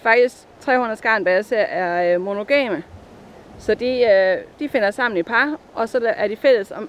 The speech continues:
al, øh, arbejdet. Simpelthen. Så, øh, hvis man, nu f-, satte jeg jo faldfælder op i min, øh, i min, øh,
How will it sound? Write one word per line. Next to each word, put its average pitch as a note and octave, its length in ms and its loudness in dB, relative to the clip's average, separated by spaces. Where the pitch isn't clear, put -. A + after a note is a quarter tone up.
al, A#3+ 140 -2
øh, F#3+ 280 -4
arbejdet. F3 440 -4
Simpelthen. F#3+ 520 -4
Så, G#3+ 340 4
øh, G#3 300 -4
hvis A3 200 0
man, A3+ 140 -2
nu B3+ 280 -2
f-, - 120 -4
satte G#3 280 0
jeg G#3 60 2
jo G#3 60 2
faldfælder G#3 520 0
op F3+ 120 -4
i G3 60 -6
min, E3+ 260 -4
øh, E3 300 -2
i F#3+ 100 -6
min, F3 280 0
øh, E3+ 280 -2